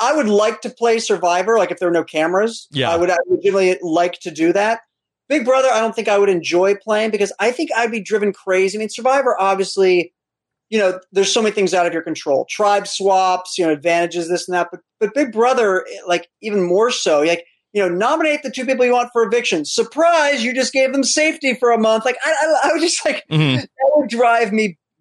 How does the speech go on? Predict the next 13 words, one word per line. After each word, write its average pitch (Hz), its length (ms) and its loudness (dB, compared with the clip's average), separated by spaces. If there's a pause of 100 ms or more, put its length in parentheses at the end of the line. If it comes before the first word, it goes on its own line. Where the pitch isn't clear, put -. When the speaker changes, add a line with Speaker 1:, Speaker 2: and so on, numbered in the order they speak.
Speaker 1:
bonkers. 214 460 2
Speaker 2:
Yeah. 269 260 0 (400)
Speaker 1:
And 233 100 0
like 240 120 -2
you 240 60 -12
said, 262 200 -2
and 226 160 -2
it's - 260 -6
so 349 160 2
long 226 540 2
now. 160 140 2
It 160 120 -6
used, 320 200 -10